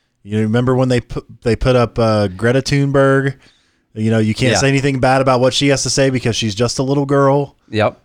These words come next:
Speaker 1: Um, and who else? They've put up all kinds of people where you're, you're just,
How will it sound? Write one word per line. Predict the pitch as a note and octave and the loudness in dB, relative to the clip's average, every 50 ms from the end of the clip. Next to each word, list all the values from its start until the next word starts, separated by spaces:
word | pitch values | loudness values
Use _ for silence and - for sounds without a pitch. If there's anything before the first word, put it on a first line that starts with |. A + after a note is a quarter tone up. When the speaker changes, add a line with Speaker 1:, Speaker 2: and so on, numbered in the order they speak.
| _ _ | _ _
Speaker 1:
Um, | - A2 A2 A2 G#2 G2+ G2 G2 G2 F#2+ _ | -6 -2 -2 0 0 -2 -2 -4 -8 -12 _
and | - A2+ A2+ | -14 -10 -6
who | A2 B2 E3 D#3 C#3+ | -2 0 2 2 4
else? | C3+ B2 A2 - - | 4 2 2 0 -2
They've | - A2+ G#2+ - | -2 -2 -2 0
put | - C#3+ | 0 0
up | C#3 A#2 - | 0 2 2
all | C#3 E3+ F#3+ | 2 2 2
kinds | - - C#3+ C3 A2+ G#2+ | 2 0 -2 -2 -2 -2
of | F#2+ | -2
people | - G2+ F#2 - F#2+ F#2 | -2 -4 -4 -4 -4 -2
where | F#2+ F#2+ F#2+ | -2 -2 -2
you're, | F#2+ F#2+ F#2+ F#2 E2 - | -2 -2 -4 -4 -6 -10
you're | G#2+ G2+ G2+ G2+ | -12 -10 -10 -8
just, | F2 G#2 G#2 - - - | -4 -4 -4 -4 -4 -8